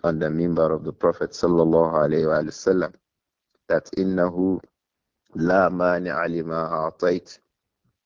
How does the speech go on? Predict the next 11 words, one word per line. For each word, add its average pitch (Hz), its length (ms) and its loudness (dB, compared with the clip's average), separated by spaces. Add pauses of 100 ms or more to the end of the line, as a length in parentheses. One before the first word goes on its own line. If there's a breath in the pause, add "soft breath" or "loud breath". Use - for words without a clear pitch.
(380)
وَلَا 90 460 2
مُعْطِيَ 87 560 -2 (100)
لِمَا 82 400 -2
مَنَعَ 90 400 -2
اللَّهُ 92 600 0 (1120)
وَلَا 92 440 0
يَنْفَعُ 85 840 -4
ذَا 85 100 -2
الْجَدِّ 85 540 -2
مِنْهُ 82 360 -8
الْجَدُّ. 80 840 -2